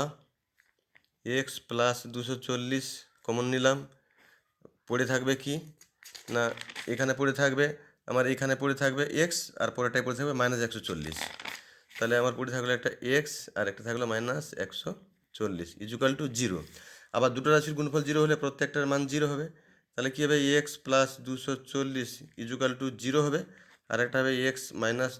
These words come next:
দু, মাইনাস একশো চল্লিশ equal to জিরো হবে। বা এক্স equal to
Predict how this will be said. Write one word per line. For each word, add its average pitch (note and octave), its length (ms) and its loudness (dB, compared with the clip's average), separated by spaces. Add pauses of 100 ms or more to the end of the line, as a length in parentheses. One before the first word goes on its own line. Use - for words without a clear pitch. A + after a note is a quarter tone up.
দু, A#2+ 80 -4 (800)
মাইনাস B2+ 260 0 (160)
একশো - 260 -6 (180)
চল্লিশ G2 380 -2 (960)
equal A#2+ 380 0
to C3+ 60 -4 (100)
জিরো C#3+ 240 6
হবে। D3 140 -4 (1160)
বা B2 140 2 (640)
এক্স B2+ 280 -4 (180)
equal B2 360 0
to C#3 40 -4